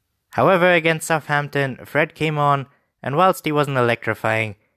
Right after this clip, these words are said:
he gave a brief glimpse of the genius he possesses, as he turned and played a very good reverse pass at the top of the box, confusing the Southampton defense and sending Lukaku in to score.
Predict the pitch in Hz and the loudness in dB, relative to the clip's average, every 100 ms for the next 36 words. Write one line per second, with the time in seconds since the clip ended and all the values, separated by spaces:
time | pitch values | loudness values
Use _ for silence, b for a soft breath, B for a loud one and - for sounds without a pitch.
0 | _ - 170 185 165 131 123 120 - 110 | _ -12 -2 0 0 0 0 -2 -2 -2
1 | 113 110 - - 143 113 113 110 107 107 | -2 -4 -8 -4 -4 -4 -6 -4 -6 -6
2 | 101 104 101 101 104 - _ _ _ _ | -4 -4 -2 -4 -6 -10 _ _ _ _
3 | _ - 151 180 175 151 143 143 - 156 | _ -4 -2 -4 -2 0 0 0 -4 -4
4 | - 135 131 127 151 135 117 113 107 110 | -4 -2 0 0 -2 0 2 0 -2 -4
5 | 107 95 101 - - 104 104 - - 123 | -2 -2 -2 -4 -4 -2 0 -2 -6 -6
6 | - 107 - 101 95 92 98 98 - - | -4 -6 -4 -8 -8 -4 -4 -4 -10 -20
7 | _ _ _ _ - 202 190 175 165 143 | _ _ _ _ -4 -4 -2 -2 -2 0
8 | 143 131 123 117 - 113 110 113 110 107 | 0 0 0 -2 -2 -4 -4 -6 -4 -4
9 | 110 104 - _ _ _ _ - 165 175 | -4 -4 -8 _ _ _ _ -8 -6 -2
10 | 156 147 135 120 110 110 101 98 95 95 | -2 -2 -4 -2 -2 -2 -2 -6 -8 -8
11 | 131 - 98 85 | -10 -10 -12 -12